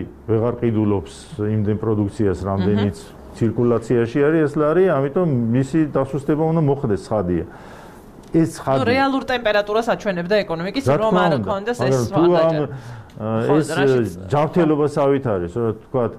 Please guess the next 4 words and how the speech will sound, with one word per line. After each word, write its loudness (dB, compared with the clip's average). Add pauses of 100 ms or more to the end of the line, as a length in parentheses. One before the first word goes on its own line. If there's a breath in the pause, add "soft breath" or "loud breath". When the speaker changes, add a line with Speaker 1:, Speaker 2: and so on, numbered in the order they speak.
(200 loud breath)
Speaker 1:
სიცხე -2
უნდა 4
გიმატებდეს, 2
პარაცეტამოლს 0